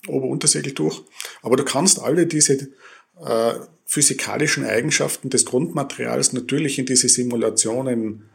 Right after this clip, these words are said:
einspeisen. Äh, gibt's auch einige genormte Tests, wie man denn überhaupt, äh, messen kann, wie, welche Querdehnung oder Warp- and Weft-Dehnung das Tuch hat.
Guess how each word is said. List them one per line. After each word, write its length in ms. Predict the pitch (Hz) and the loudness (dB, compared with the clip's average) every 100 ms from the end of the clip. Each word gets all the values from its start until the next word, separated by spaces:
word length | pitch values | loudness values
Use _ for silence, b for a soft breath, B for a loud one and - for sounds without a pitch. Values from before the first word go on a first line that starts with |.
| - | -6
einspeisen. 880 | 104 147 - 147 175 - 240 - - B B B B B - | -2 -2 0 0 2 2 0 -4 -14 B B B B B -12
Äh, 220 | - 110 - | -2 0 2
gibt's 240 | 139 135 127 | 0 0 -2
auch 160 | 107 | -4
einige 400 | - 123 131 127 | 0 2 2 0
genormte 520 | - 107 107 123 120 | 0 0 0 0 -4
Tests, 440 | - 107 - - - | 2 4 4 2 0
wie 80 | 123 | 0
man 120 | 113 | 0
denn 120 | 117 | 2
überhaupt, 580 | 135 151 120 120 - - | 2 2 4 2 0 -10
äh, 40 | 123 143 139 139 147 160 156 151 - | -10 -10 -10 -14 -18 -20 -18 -18 -12
messen 480 | 120 117 143 - 151 | -4 2 4 4 2
kann, 500 | - 139 143 120 117 | -2 0 0 -2 0
wie, 220 | 143 139 - | 2 2 -2
welche 440 | 131 127 - 131 | 2 2 2 -2
Querdehnung 920 | - 117 143 139 131 139 131 135 131 | 0 2 4 4 4 4 4 4 2
oder 380 | 117 107 110 107 B B - | 0 2 2 0 B B -8
Warp- 320 | 104 120 135 | -2 0 2
and 160 | 127 - | 0 2
Weft-Dehnung 560 | 135 - 139 135 135 | 2 4 4 4 2
das 160 | 127 113 | 0 0
Tuch 240 | 123 123 | 0 0
hat. 240 | 147 202 | 0 -2